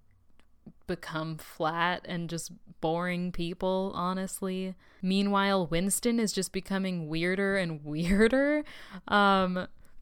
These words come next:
which I kind of enjoy, but also just kind of doesn't make any sense. I mean, I do like his whole will they, won't they with Allie, played by Nasim Pedrad, who I'm a huge fan of.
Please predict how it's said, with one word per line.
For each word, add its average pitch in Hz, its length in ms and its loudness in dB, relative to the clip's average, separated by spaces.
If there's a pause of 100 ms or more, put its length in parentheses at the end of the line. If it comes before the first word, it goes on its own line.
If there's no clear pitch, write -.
(120)
which 202 180 -2
I 170 120 0
kind 185 380 -2
of 294 100 2
enjoy, 320 540 4
but 247 220 2
also 208 320 0
just 220 260 -6
kind 214 200 -2
of 208 60 -2
doesn't 196 240 -4
make 180 180 -6
any 170 140 -8
sense. 202 680 -4 (440)
I 196 100 2
mean, 196 180 0
I 185 80 0
do 175 180 -2
like 175 200 0
his 185 200 -6
whole 180 280 -2
will 175 200 2
they, 175 140 0
won't 170 260 -4
they 170 180 2
with 170 220 0 (440)
Allie, 180 500 2
played 170 320 -4
by 165 440 0
Nasim 170 380 -6
Pedrad, 190 540 2
who 165 260 -4
I'm 156 160 -6
a 156 40 -10
huge 240 340 -2
fan 190 240 -2
of. 190 240 -6